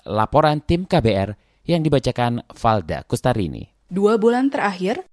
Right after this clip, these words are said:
Speaker 2: publik disuguhi kabar tentang rentetan pemberian diskon hukuman untuk koruptor oleh Mahkamah Agung. Beberapa nama langsung menyita perhatian. Di antaranya, terpidana kasus suap Hambalang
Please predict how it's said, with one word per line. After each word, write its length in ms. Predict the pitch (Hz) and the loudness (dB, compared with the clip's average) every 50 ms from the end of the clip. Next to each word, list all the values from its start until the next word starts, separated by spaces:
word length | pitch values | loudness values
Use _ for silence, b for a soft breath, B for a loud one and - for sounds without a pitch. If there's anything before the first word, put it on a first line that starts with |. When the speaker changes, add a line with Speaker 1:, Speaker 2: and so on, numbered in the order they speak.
| _ _ | _ _
Speaker 2:
publik 400 | - 254 233 196 269 330 311 - | 0 0 2 2 2 2 2 0
disuguhi 640 | 233 262 - 277 269 226 220 247 262 277 277 269 - | -2 -2 0 -2 -2 0 2 2 2 2 2 0 0
kabar 480 | - 262 254 240 208 262 285 302 294 | 0 0 2 4 4 4 4 2 2
tentang 400 | - 285 269 262 269 262 254 247 | 0 0 0 2 2 0 0 0
rentetan 640 | 254 254 240 240 240 - 254 254 254 - 302 320 339 | 0 -2 -2 -2 -2 -2 -2 -2 0 0 0 0 2
pemberian 560 | 320 294 285 262 240 240 254 254 240 247 247 | 2 4 4 4 4 4 4 2 2 2 2
diskon 400 | 214 180 202 220 - - 233 220 | 0 -2 -4 -4 -4 -4 -4 -2
hukuman 480 | 202 208 196 202 196 190 208 262 330 302 | -2 -4 -2 -2 -2 -2 0 0 -2 -2
untuk 320 | - 208 196 180 180 175 | -2 -4 -4 -4 -4 -4
koruptor 480 | - 175 165 170 - - - 254 302 - - _ _ | -4 -4 -6 -6 -4 0 0 0 0 0 -4 _ _
oleh 320 | - 277 302 311 330 320 | 0 2 2 2 2 2
Mahkamah 560 | - 262 226 - - - 196 180 180 170 - 185 | 0 -2 -2 -2 -4 -6 -6 -6 -6 -6 -4 -2
Agung. 400 | 226 262 233 262 240 160 208 - _ _ _ | -2 0 2 2 2 0 -2 -6 _ _ _
Beberapa 560 | - - 202 202 247 277 285 277 - 320 330 | 0 2 4 4 4 2 2 0 0 0 2
nama 320 | 349 339 339 349 359 370 | 2 2 2 2 2 4
langsung 320 | 370 349 320 320 - 349 339 | 4 2 2 0 0 0 2
menyita 320 | 339 311 294 277 277 240 | 2 4 2 2 2 0
perhatian. 720 | 233 - 208 190 185 170 - 226 247 294 254 190 - - - _ _ - | 0 0 0 -2 -2 -2 0 0 2 2 2 0 -2 -4 -10 _ _ -2
Di 160 | 170 190 202 | 2 2 2
antaranya, 720 | 202 208 208 196 202 190 185 180 180 170 180 220 277 339 - _ _ _ - | 2 2 0 0 0 0 0 0 0 0 0 0 -2 -2 -6 _ _ _ -2
terpidana 560 | 202 202 202 214 214 202 233 240 254 277 294 | -2 0 0 2 2 2 4 4 4 2 2
kasus 400 | 285 277 277 269 - 302 302 302 | 2 2 2 2 0 -2 -2 0
suap 240 | 294 277 285 285 285 | 2 2 2 2 2
Hambalang 640 | 269 269 262 262 254 240 214 190 185 226 285 311 | 2 2 4 6 6 6 4 4 2 2 0 -2